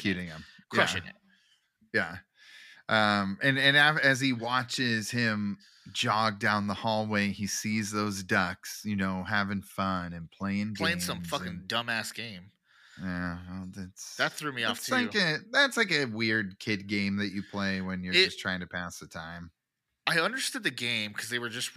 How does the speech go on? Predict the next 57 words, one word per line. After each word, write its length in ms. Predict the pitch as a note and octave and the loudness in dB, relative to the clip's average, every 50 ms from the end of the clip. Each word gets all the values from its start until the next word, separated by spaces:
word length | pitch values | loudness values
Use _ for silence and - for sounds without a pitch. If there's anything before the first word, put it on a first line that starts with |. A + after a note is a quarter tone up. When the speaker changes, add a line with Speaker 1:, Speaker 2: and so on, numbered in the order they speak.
| A2+ G#2+ - | -14 -10 -6
Speaker 1:
they 100 | A#2 B2 | -4 -4
were, 160 | B2 A#2 A2+ | -2 -2 -4
uh, 340 | G#2+ G2+ F2+ F#2 G2+ F#2 F2+ | -4 -4 -6 -6 -8 -8 -10
like, 180 | D#2 G#2+ G2 - | -10 -10 -10 -8
ro-, 280 | A2+ A#2+ B2+ C3+ C3 - - | -6 -4 -4 -4 -4 -6 -10
rolling 440 | A#2+ G#2+ A#2 C3 C#3+ D#3 E3+ E3+ E3 | -12 -8 -4 -4 -4 -4 -4 -6 -6
it 80 | C#3+ | -8
or 60 | A#2 G#2 | -8 -8
throwing 360 | - - - A#2 A#2 A2+ A2 | -8 -8 -6 -4 -4 -4 -4
it 120 | G#2+ G#2 - | -6 -6 -6
to 120 | - A#2+ | -8 -8
the 80 | G#2+ G#2 | -8 -8
wall, 220 | G2 G2 F#2+ F#2+ F#2+ | -6 -4 -4 -6 -6
and 80 | F#2+ | -8
whoever 240 | G2+ A2+ G#2+ G#2 G#2 | -8 -8 -8 -8 -8
was 140 | F#2+ F2 - | -10 -10 -12
closest 640 | - - - A2+ A2+ A#2 B2 - - A2+ - - - | -12 -14 -10 -8 -8 -6 -6 -8 -8 -10 -10 -10 -10
to 100 | A#2 G#2+ | -12 -12
the 100 | F#2+ F2 | -12 -12
wall 540 | E2+ F2+ F#2 F#2 F2 E2 D#2+ D2+ D2+ D#2 | -10 -8 -8 -6 -8 -8 -8 -10 -12 -12
wins. 500 | E2 F#2 G2 F#2 D#2+ D#2 D#2 E2 - - - - - - - - - - | -10 -10 -8 -8 -10 -10 -12 -14 -16 -16 -16 -16 -16 -14 -14 -14 -12 -12
But 140 | - C#3+ C3+ | -12 -6 -4
the 80 | D3 | -4
way, 720 | B2+ A2+ A#2 B2+ C3 C#3 E3 F#3 F#3+ F#3+ F#3+ G3 G#3 G#3 G#3 _ _ _ _ _ _ _ _ _ _ _ _ _ _ _ _ _ | -4 -2 -2 -2 -2 0 -2 -2 -4 -4 -6 -6 -10 -12 -16 _ _ _ _ _ _ _ _ _ _ _ _ _ _ _ _ _
so 160 | - - D#3 | -8 -4 2
that 180 | D3 E3 - G#3+ | 4 4 6 6
I 80 | F3 B2 | 4 4
got, 320 | - A2+ G#2 F2 E2+ - | 4 4 4 4 4 2
I 80 | - G#2 | 2 4
got 180 | A2+ E3+ - | 4 2 2
the 80 | - A#2 | 2 -4
game, 260 | G2 G#2 G2+ F#2 G2 | -6 -6 -6 -6 -8
but 120 | G2+ A#2 A2+ | -10 -10 -10
the 60 | A#2+ G#2 | -8 -6
way 180 | A#2+ D#3+ G3+ | -2 -2 -2
they 140 | A3+ A3+ F#3 | 0 0 -4
reacted 920 | B2+ G#2 G#2 G#2 G2+ G2+ G2 F#2+ G2+ G#2 - - - E2 D#2+ E2+ - - - - - _ _ _ _ _ _ _ _ _ _ _ _ _ _ _ _ _ _ _ _ _ _ _ _ - | -4 -4 -6 -2 2 6 8 8 8 8 4 -2 -10 -8 -8 -10 -14 -16 -20 -20 -20 _ _ _ _ _ _ _ _ _ _ _ _ _ _ _ _ _ _ _ _ _ _ _ _ -8
to 160 | - A#2 G#2 | -8 -4 -2
it, 160 | F#2 D#2+ - | -2 -2 0
like, 280 | G#2+ A#2+ B2 A2 A2 B2 | 0 -2 -2 -2 -6 -10
the, 160 | B2+ C3+ C3 B2 | -8 -6 -6 -6
both 320 | B2 - C3+ D3 F3 F3 | -6 -6 -4 -4 -2 -4
of 100 | F#3+ F3+ | -4 -6
'em 100 | F3+ E3 | -8 -8
threw 400 | D#3 - - - C#3 C3+ C3 A#2+ | -10 -12 -12 -10 -8 -8 -6 -6
it, 200 | A#2 A2 G#2 - - | -6 -6 -6 -6 -6
and 200 | A#2 A#2 A2+ A2+ | -6 -6 -4 -4
then, 180 | A#2 A2+ A2 | -6 -6 -4
like, 160 | G#2+ G#2+ G#2 - | -6 -8 -6 -6
all 220 | A2 A#2+ B2+ C3 | -6 -6 -6 -8
five 500 | A#2+ - - - G2 G2 G#2+ A2+ A2+ A2+ | -10 -10 -2 2 4 4 4 4 0 -6
of 160 | B2 C3 C3 B2+ | -10 -10 -10 -8
'em 60 | B2 | -8
that 140 | B2 A2+ G#2+ | -8 -8 -6
were 200 | G#2+ G#2+ G2 F#2+ | -6 -8 -6 -6
around 320 | F#2+ F#2+ G#2 A#2 B2 C3 | -6 -6 -6 -6 -8 -10
there 360 | C#3 C#3+ D3+ D#3 E3+ E3+ E3 | -10 -10 -10 -10 -12 -12 -14